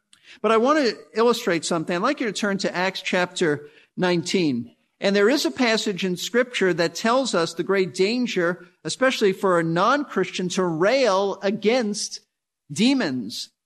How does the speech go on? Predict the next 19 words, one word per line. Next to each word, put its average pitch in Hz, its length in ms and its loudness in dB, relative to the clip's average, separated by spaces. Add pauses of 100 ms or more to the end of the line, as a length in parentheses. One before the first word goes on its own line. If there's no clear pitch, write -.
And 170 220 -2
they 170 80 0
suffered 226 420 -2
as 170 140 0
a 175 60 0
result 180 420 0
of 131 160 -4
it. - 80 -10 (240)
In 196 140 0
Acts 269 180 0
chapter 240 300 -2
nineteen, 202 440 -2
the 170 80 -4
context 202 560 -2
is 175 160 0
Paul 208 320 0
came 196 280 -2
to 170 240 -2
Ephesus. 233 580 -2